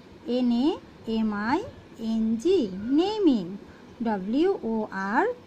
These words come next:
D S, words. Names of people are special naming words. Example, R A J U,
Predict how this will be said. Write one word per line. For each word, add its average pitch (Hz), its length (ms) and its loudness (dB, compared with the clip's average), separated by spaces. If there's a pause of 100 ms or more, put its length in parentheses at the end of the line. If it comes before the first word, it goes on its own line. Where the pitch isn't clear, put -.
(140)
D 226 280 -2
S, 320 440 -2 (180)
words. 294 600 -2 (1000)
Names 240 720 0
of 226 340 0 (240)
people 214 480 -2 (180)
are 220 360 0 (200)
special 392 800 0
naming 226 840 0
words. 233 520 0 (640)
Example, 311 800 0 (300)
R 277 300 -2
A 196 420 -6 (280)
J 196 120 -2
U, 247 640 2